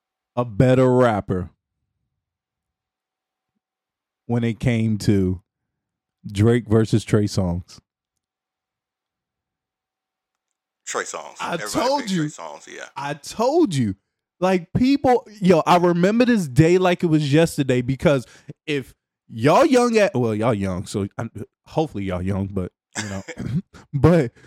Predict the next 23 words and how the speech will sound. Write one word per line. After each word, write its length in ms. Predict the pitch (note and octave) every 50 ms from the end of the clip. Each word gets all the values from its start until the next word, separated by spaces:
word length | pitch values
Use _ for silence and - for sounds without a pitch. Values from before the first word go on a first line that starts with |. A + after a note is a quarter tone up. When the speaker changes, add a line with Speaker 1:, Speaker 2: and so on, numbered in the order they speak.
| _ _ _ _ _ _ _ _
Speaker 1:
if 200 | F3 E3 D3+ C#3+ - _ _ _ _ _ _ _ _ _
the 180 | C3+ C#3 D3 - -
old 320 | F3 A3 C4 C4 A#3 E3+
people 300 | G#3+ G#3+ E3+ C3+ D3 C#3+
like 240 | B2 A#2+ A#2+ B2 - _ _
us, 360 | C#3+ C#3 A#2+ A#2 - - - B2+
my 240 | A#2 B2 C#3+ D3+ C#3 -
age, 280 | A2 G#2+ G#2+ A2 - -
I'm 100 | A#2 C#3
thirty-four, 560 | C3+ - C3 B2 B2 C3+ - - B2+ B2 C3 -
and 320 | G2 G#2+ A2 G#2+ G#2 G2+ - _ _ -
I'm 200 | - A2+ A2+ G#2+
pretty 260 | - C#3 C3+ A#2+ A2+
sure 220 | - - B2+ A2+
some 180 | - - B2 A#2
of 60 | A2
y'all 180 | A#2 A#2+ A#2+ A2+
around 200 | A2+ B2 B2 A#2+
the 40 | A#2
same 220 | - C3 A#2+ A#2
age 220 | A#2+ A#2+ A#2 - -
too. 180 | D3 B2 G2 - _ _ _ _ _ _ _ _ _ _ _ _ _ _ _ _ _ _ _
If, 220 | D3 B2+ - -